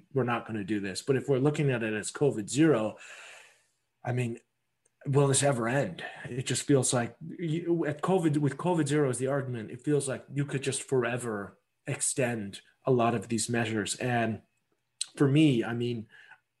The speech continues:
I've been home. It's gonna be a year. It'll be the year anniversary shortly of when I looked at one of my good friends at a, at a we-, a baby shower and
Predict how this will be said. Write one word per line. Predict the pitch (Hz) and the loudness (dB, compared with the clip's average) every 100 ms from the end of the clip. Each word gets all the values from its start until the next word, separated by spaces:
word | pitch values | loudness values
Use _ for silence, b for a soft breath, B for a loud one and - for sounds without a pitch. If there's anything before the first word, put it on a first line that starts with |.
| - | -6
I've | 120 | -4
been | 123 | -2
home. | 123 135 135 131 | 0 2 2 2
It's | 131 - | -2 -2
gonna | 139 | -2
be | 127 127 123 117 - | 0 2 2 0 -2
a | 123 | -6
year. | 110 139 143 139 139 | 0 2 4 4 0
It'll | 127 131 | -2 -2
be | 131 127 123 131 | -2 -2 -4 -6
the | |
year | 127 135 151 | -2 0 2
anniversary | 139 139 123 131 - 143 135 | 2 0 -2 -2 -2 -2 -2
shortly | - 143 135 147 143 143 B B | -2 -2 0 -2 -2 -6 B B
of | 127 | -6
when | 123 127 | -4 -2
I | |
looked | 120 127 - | -2 -4 -4
at | 127 | -4
one | 131 | -4
of | 123 | -4
my | 120 117 | -4 -6
good | 113 123 | -4 -4
friends | - 120 120 120 | -2 0 0 0
at | 110 | 0
a, | 107 107 | -2 -2
at | 120 | -4
a | 110 107 98 | -2 -2 -2
we-, | 117 117 | 0 0
a | 117 104 95 - - | 0 -4 -4 -10 -4
baby | 131 127 131 | 2 2 2
shower | - 127 127 120 | 2 4 4 2
and | 110 107 | 0 -4